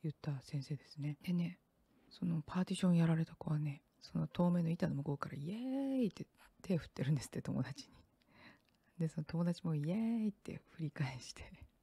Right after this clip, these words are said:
そういう子だからね、イケてるんですけどね。だからまあ、子供さんの特性にもよりますけど、まあ、お-、ね、お母さんが励ましてあげて、で、「酸素が薄いと脳に悪いから」って、「体に悪いから」って言って、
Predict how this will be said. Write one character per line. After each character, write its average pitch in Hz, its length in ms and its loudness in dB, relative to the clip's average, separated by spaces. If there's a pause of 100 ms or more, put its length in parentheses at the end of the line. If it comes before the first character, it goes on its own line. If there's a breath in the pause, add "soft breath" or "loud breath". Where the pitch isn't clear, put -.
(260)
そ 180 300 0
う 185 60 2
い 185 80 0
う 175 60 -2
子 - 140 -4
だ 175 120 0
か 139 120 -8
ら - 120 -10
ね、 - 200 -6
イ 135 80 -4
ケ - 140 -6
て 135 140 -4
る 131 120 -4
ん 131 40 -2
で - 100 -6
す - 100 -14
け 180 100 -14
ど 165 120 -10
ね。 - 200 -18 (600 soft breath)
だ 160 80 -4
か - 80 -8
ら 143 60 -4
ま 139 100 -6
あ、 - 20 -14
子 - 160 -8
供 220 180 0
さ 220 140 -4
ん 214 60 0
の 202 100 0
特 - 220 -10
性 202 160 0
に 202 80 2
も 156 100 -2
よ 143 100 -2
り 160 80 0
ま 180 140 0
す - 80 -16
け 143 120 -10
ど、 127 260 -6 (480)
ま 180 80 0
あ、 160 60 2
お-、 156 140 -6 (360)
ね、 175 180 0
お 156 60 -2
母 185 180 -4
さ - 80 -10
ん 156 60 -8
が 131 60 -6
励 165 200 0
ま 202 80 0
し - 60 -12
て 156 100 -8
あ 139 40 -4
げ 139 100 -8
て、 165 280 -10 (1040 soft breath)
で、 147 240 -4 (1040)
「酸 156 240 -4
素 143 140 -8
が 139 80 -6
薄 139 200 -4
い 156 60 -2
と 160 100 0
脳 190 200 4
に 143 100 0
悪 160 220 -4
い 202 40 -8
か - 160 -6
ら」 139 160 -10
っ 160 80 -14 (140)
て、 - 80 -20 (140)
「体 151 300 -4
に 175 100 0
悪 175 200 -2
い 196 60 -4
か - 140 -8
ら」 131 100 -4
っ - 40 -10
て - 120 -20
言 - 20 -20
っ - 80 -20
て、 - 80 -20